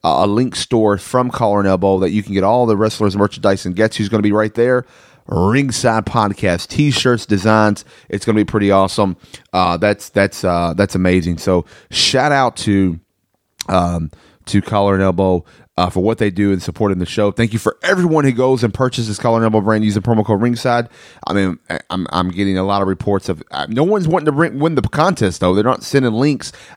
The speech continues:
I know you're purchasing. I know you're buying, and 'cause the, the web, the co-, the show is being supported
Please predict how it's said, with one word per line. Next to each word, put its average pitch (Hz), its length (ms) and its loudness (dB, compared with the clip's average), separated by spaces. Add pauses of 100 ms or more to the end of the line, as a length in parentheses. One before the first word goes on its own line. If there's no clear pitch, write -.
I 165 160 2
know 190 180 0
you're 180 200 0
purchasing. 196 600 0
I 135 140 2
know 151 140 2
you're 151 160 2
buying, 147 360 2
and 123 160 0
'cause 110 120 -2
the, 113 120 4
the 110 260 0
web, 123 240 0
the 107 140 0
co-, - 280 -6
the 107 220 0
show 139 280 0
is 123 80 -4
being 123 180 0
supported 120 500 0